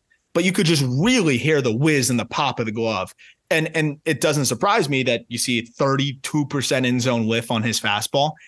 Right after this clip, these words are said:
It just jumps, it gets on you quick. And then he's got the cutter, and then he's got the sinker, and then he's got the slider, and he just mixes all of the looks so well.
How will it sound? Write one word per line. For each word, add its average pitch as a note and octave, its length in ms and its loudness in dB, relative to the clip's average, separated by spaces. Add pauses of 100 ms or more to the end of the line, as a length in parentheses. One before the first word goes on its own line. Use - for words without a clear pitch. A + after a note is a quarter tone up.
(220)
It C#3+ 140 -2
just A3 280 0
jumps, D#3 360 2
it A2+ 80 -6
gets - 180 -2
on D3 180 2
you D3+ 120 0
quick. C3 440 -2 (300)
And B2+ 80 -2
then C#3+ 80 0
he's D#3 80 0
got E3 180 0
the D#3 60 -4
cutter, C#3 380 0
and B2 180 -2
then A#2 80 0
he's C3 80 -2
got D3 140 0
the C#3+ 80 -2
sinker, C3+ 400 -4
and C3+ 100 0
then C3 80 0
he's C3 80 0
got B2 160 -2
the B2 60 -6
slider, C#3 400 0
and G2+ 120 -2
he B2 60 0
just B2+ 160 -4
mixes C3 400 -2
all C3 240 -2
of A#2 80 -4
the A#2 80 -2
looks A2+ 260 -2
so - 340 0
well. A2 440 -2